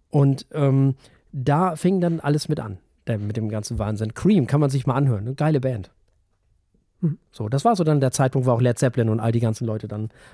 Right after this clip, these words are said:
Speaker 1: aufkamen und dann, äh, eben den Heavy Metal auch beeinflusst haben, logischerweise, den sozusagen mit auf den Weg gebracht haben. Black Sabbath hat dann den Heavy Metal ins Leben geklöppelt. Ja, und irgendwann ist dann alles andere draus geworden. Dann kam irgendwann diese,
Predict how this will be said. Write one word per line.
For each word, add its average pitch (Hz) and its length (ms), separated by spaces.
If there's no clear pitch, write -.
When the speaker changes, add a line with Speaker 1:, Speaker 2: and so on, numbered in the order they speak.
Speaker 1:
aufkamen 120 680
und 135 220
dann, 135 300
äh, 127 220
eben 131 440
den 131 140
Heavy 123 220
Metal 113 220
auch 95 100
beeinflusst 110 480
haben, 101 160
logischerweise, 110 640
den 110 300
sozusagen 107 520
mit 127 140
auf 110 100
den 113 140
Weg 135 140
gebracht 131 360
haben. 131 300
Black 113 180
Sabbath 117 320
hat 117 100
dann 107 120
den 107 120
Heavy 107 220
Metal 104 340
ins - 160
Leben 139 220
geklöppelt. 123 580
Ja, 139 100
und 120 140
irgendwann 170 400
ist 147 200
dann 147 120
alles 135 220
andere 127 220
draus 113 240
geworden. 113 260
Dann 123 80
kam 131 240
irgendwann 131 300
diese, 123 400